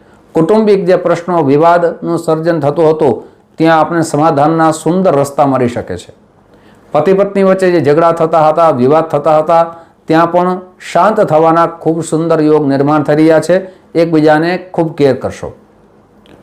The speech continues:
હવે વાત કરીએ મીન રાશિના જાતકો માટે. તો મીન રાશિના જાતકો માટે શુક્ર ભગવાનનું રાશિ પરિવર્તન લાભ થવાની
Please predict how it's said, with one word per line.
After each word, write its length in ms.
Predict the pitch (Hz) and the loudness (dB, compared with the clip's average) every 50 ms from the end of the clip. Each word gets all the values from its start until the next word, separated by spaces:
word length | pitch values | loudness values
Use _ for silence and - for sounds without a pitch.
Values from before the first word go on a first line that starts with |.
| - - - | -20 -12 -4
હવે 160 | - 127 165 | 0 2 2
વાત 220 | 175 185 180 180 180 - | 4 4 2 0 0 0
કરીએ 280 | 185 175 185 196 185 170 | -2 0 2 0 0 0
મીન 380 | 143 123 120 135 170 208 214 | 0 0 2 2 2 2 2
રાશિના 440 | 202 185 170 165 165 175 165 - - | 2 2 0 0 -2 -2 -2 -2 0
જાતકો 380 | 143 139 135 - - 120 117 110 | 0 0 -2 -2 -4 -6 -6 -6
માટે. 300 | 101 95 87 - - - - _ _ _ _ _ _ _ | -4 -6 -6 -8 -10 -18 -20 _ _ _ _ _ _ _
તો 120 | - 117 | -4 0
મીન 260 | 117 123 143 175 190 190 | 2 2 4 4 4 4
રાશિના 400 | 180 170 170 - 170 170 165 160 | 2 2 0 -2 -2 -2 0 2
જાતકો 340 | 165 165 165 170 165 160 | 0 0 0 -2 -2 -2
માટે 280 | 156 160 160 160 170 175 185 185 185 - - - - - _ _ | 0 0 0 2 2 0 0 -2 -4 -10 -18 -20 -20 -20 _ _
શુક્ર 420 | - - - 175 185 185 - 214 220 202 | -16 -4 -4 -4 -4 -2 0 0 2 2
ભગવાનનું 500 | 165 151 156 165 165 165 180 190 175 147 | 2 2 2 2 2 2 0 -2 0 0
રાશિ 300 | 143 147 143 - 190 165 | 0 0 0 -2 -4 -4
પરિવર્તન 560 | 165 156 147 151 147 143 139 139 - 160 160 139 117 104 | -4 -2 -2 0 0 0 -2 -2 -4 -4 -2 -4 -4 -2
લાભ 360 | 104 113 131 151 160 180 175 170 160 - - _ _ _ _ _ | 0 2 2 4 2 2 0 -2 -10 -14 -20 _ _ _ _ _
થવાની 420 | - 135 139 139 147 156 170 180 | -4 -2 0 0 0 -2 -4 -8